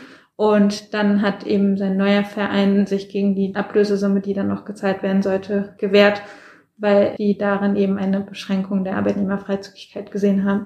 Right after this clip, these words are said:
Diese Ablösesummen, die man hatte, galten immer, sofern man das, den Verein gewechselt hat und der Vertrag auch ausgelaufen ist. Und das hat aber ja dazu geführt, dass gerade wenn ich ins Ausland wechseln will,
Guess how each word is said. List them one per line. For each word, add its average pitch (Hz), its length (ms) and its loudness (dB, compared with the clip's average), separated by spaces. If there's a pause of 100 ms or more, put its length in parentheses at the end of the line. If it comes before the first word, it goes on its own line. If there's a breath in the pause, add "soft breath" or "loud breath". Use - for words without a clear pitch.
Diese 202 160 -2
Ablösesummen, 208 560 4
die 202 80 6
man 196 180 2
hatte, 208 260 0
galten 202 340 0
immer, 208 240 4
sofern 202 340 -2
man 202 160 4
das, 190 300 -4
den 208 160 0
Verein 214 260 0
gewechselt 214 400 0
hat 214 140 -4
und 202 80 0
der 196 120 2
Vertrag 196 380 -6
auch 202 160 0
ausgelaufen 214 560 0
ist. 240 240 0 (460 loud breath)
Und 208 400 0
das 208 160 0
hat 208 100 -2
aber 196 140 0
ja 196 160 4
dazu 202 300 0
geführt, 214 340 -2
dass 202 160 -2
gerade 202 280 0
wenn 196 140 4
ich 202 100 -2
ins 202 160 -6
Ausland 208 440 2
wechseln 196 420 -2
will, 208 220 4